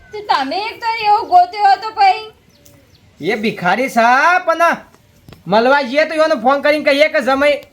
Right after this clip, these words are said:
Speaker 2: જમાઈને કહેવું પડે તારે કે હા, ઓલું ગ્રામ બેહી, ઓવે. આ કોક ભાઈ હાથ ફાટેલો ઓલું ગ્રામ કી છોરી હોય બેહી રહી સા. પોપટલાલે આવું આવું કરાયું છે?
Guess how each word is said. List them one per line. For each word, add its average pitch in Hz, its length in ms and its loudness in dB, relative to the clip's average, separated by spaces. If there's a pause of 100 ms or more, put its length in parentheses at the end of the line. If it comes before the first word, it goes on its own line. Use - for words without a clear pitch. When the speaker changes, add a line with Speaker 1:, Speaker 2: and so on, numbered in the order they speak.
(320)
Speaker 2:
જમાઈને 285 300 2
કહેવું 269 300 2
પડે 320 440 2
તારે 262 320 2 (280)
કે 269 280 4 (360)
હા, 247 160 4
ઓલું 277 160 0
ગ્રામ 269 200 0
બેહી, 262 400 2
ઓવે. 247 240 4 (840)
આ 302 300 2
કોક 302 180 0
ભાઈ 294 180 4
હાથ 311 140 0
ફાટેલો 294 280 2
ઓલું 311 180 0
ગ્રામ 311 180 2
કી 330 240 -10
છોરી - 440 -4
હોય 339 160 2
બેહી 330 180 2
રહી 339 120 2
સા. 349 260 2 (1040)
પોપટલાલે 330 440 4
આવું 330 200 4
આવું 339 180 -2
કરાયું 339 300 2
છે? 359 100 2